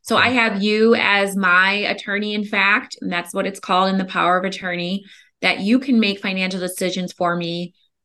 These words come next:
even if I'm not incapacitated. So let's say we're buying our dream home somewhere cool, Bahamas, I don't know, and I'm not able to get to the document signing. You can sign on be-, my behalf, even though I'm okay, using that power of attorney.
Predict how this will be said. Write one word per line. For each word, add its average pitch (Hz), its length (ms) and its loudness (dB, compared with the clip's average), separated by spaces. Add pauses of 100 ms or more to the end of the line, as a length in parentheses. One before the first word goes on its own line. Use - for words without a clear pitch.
even 302 220 2
if 277 80 2
I'm 220 160 0
not 185 220 2
incapacitated. - 760 -6
So 208 120 -6
let's 233 240 0
say 226 180 4
we're 208 240 2
buying 196 400 0
our 185 140 0
dream 202 320 -4
home 196 680 -2
somewhere 190 640 0
cool, - 560 2
Bahamas, 180 600 0
I 175 100 0
don't 165 140 0
know, 156 260 -4 (480)
and 208 240 2
I'm 208 220 0
not 208 160 2
able 196 180 4
to 185 80 0
get 175 260 -2
to 185 160 -6
the 175 160 0
document 165 600 0
signing. - 560 -4
You 226 240 4
can 226 180 0
sign 196 280 2
on 185 160 0
be-, 180 100 -6 (100)
my 185 220 2
behalf, 233 720 2
even 208 220 -2
though 190 160 0
I'm 170 160 0
okay, 196 640 0 (380)
using 196 380 0
that 175 200 0
power 175 240 2
of 170 80 0
attorney. - 600 -6